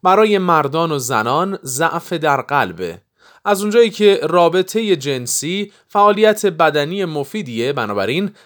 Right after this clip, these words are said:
قلب به نوعی ورزش می‌کنه. جالبه بدونید که مردانی که بیش از دو رابطهٔ جنسی در هفته داشتن،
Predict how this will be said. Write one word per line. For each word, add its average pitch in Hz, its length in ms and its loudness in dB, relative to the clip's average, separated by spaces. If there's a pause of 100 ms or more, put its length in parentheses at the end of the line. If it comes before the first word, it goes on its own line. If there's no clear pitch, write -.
(160)
قلب 208 380 2
به 165 100 -4
نوعی 147 360 -6
ورزش 135 680 -4
می‌کنه. 95 460 -12 (1160)
جالبه 269 420 4
بدونید 226 420 0
که 208 140 -2
مردانی 175 560 0
که 165 160 -4
بیش 208 300 -6
از 147 240 -2
دو 139 120 0
رابطهٔ 127 440 -2
جنسی 123 640 -4
در 120 220 2
هفته 113 380 -4
داشتن، 107 640 -4